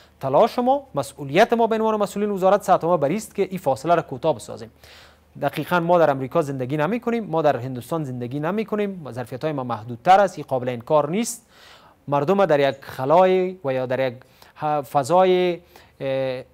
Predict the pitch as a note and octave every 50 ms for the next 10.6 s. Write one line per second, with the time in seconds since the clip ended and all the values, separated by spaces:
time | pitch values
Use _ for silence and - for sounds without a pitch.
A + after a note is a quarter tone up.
0 | _ - E3+ D3+ C#3+ - D3 C#3+ D#3+ F3+ F3+ D3+ - - C3+ C3+ B2 C#3+ E3 -
1 | - C#3 C3 B2+ A#2 A#2+ B2 C3 D#3 D#3+ D3 C3 A#2+ A#2+ A#2+ A#2 B2+ E3 D#3+ C#3+
2 | C3 E3+ A3 B3+ B3 - - - B2 B2 D3+ F3 F#3+ F#3 - A#2 - - - G3
3 | G#3 G#3+ A3 G#3 G3+ G3 G3+ G3 F3+ - - F#3 C#3+ C#3+ C3+ - C#3 C3+ D#3 F3+
4 | F#3+ F#3+ G3 G3 F#3+ F#3+ - - F3+ F#3+ F#3 F#3 F#3 - F#3+ F3+ F3 F3+ F3 -
5 | - A#2+ A2+ B2+ C#3+ F3+ D#3+ C#3 B2+ D#3 D3+ C3 - - B2+ A2+ G2 A#2+ A#2+ A#2
6 | C3+ D#3 F3+ G#3 G3 G3 - - - - _ _ - - C3+ C3+ C#3+ D3+ D#3+ D3+
7 | D3+ D#3+ C#3+ C#3 C3 - - C#3 B2+ C3 E3 D#3 - D#3+ C#3+ C#3 C3 A#2+ - C3
8 | C3+ D#3+ C3 A#2 G#2 - - G2+ - _ _ - - - - _ - - C3 A#2
9 | - - C3+ C3 E3+ G#3+ - A#3 - A3+ G#3+ G#3 E3+ F3 F3+ E3+ D#3+ C#3+ C3 B2
10 | B2 - - - G#3+ G3+ F3 D3 C3+ C#3 D#3